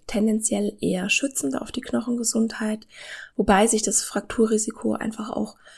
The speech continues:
schlecht am B M I ableiten lässt. Und jetzt ganz zum Schluss noch so ein kleiner Einschub.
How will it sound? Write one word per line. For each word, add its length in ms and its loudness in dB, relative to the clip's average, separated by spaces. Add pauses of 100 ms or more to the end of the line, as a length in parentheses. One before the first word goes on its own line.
(300)
schlecht 540 0
am 280 0
B 140 -2
M 160 -2
I 220 -4
ableiten 560 -6
lässt. 500 0
Und 240 -2 (1600)
jetzt 300 4
ganz 200 4
zum 100 0
Schluss 240 0
noch 80 4
so 140 4
ein 60 6
kleiner 400 0
Einschub. 540 2